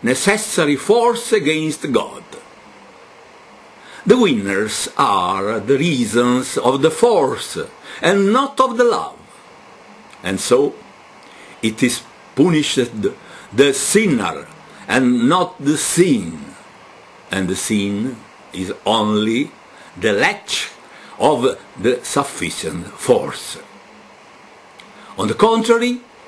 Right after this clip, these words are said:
those who believe in an omnipotent God must believe in his ability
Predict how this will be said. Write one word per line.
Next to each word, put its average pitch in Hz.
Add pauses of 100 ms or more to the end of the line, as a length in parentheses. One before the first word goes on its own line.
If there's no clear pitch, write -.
(460)
those 269 (220)
who 254
believe 165 (460)
in 127 (220)
an 156
omnipotent 120
God 87 (640)
must 226
believe 170 (400)
in 139
his 233
ability 165